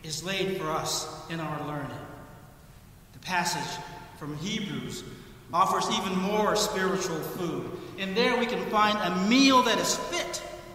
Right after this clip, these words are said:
for these times of hybrid services and mass gatherings. Like us, the ancient congregation in this sermon was living in a stressful time. People were wary of meeting, and as a consequence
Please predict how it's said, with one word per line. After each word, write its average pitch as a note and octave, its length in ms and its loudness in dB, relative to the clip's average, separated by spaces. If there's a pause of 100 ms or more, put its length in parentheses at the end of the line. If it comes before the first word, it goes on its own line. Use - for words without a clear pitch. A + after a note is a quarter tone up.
for A3+ 180 0
these G#3+ 240 0
times G3 460 2
of E3 200 -4
hybrid G3 520 -2
services - 760 -4 (360)
and D#3+ 220 -4
mass F3+ 460 2 (200)
gatherings. - 680 -4 (560)
Like G3+ 240 -2
us, C4+ 460 0 (560)
the E3 120 -4
ancient F#3+ 400 0
congregation F#3 840 0
in E3+ 120 -2
this E3 220 -2
sermon D#3 420 -2 (380)
was E3 180 -4
living A#3 520 2
in F#3+ 120 0
a F#3 40 2
stressful G#3 600 2
time. E3+ 500 0 (680)
People G3+ 340 -2
were E3+ 180 0
wary F3+ 580 4
of D3 160 0
meeting, G3+ 600 0 (380)
and D#3 100 -8
as E3 120 -4
a - 60 -8
consequence - 920 -4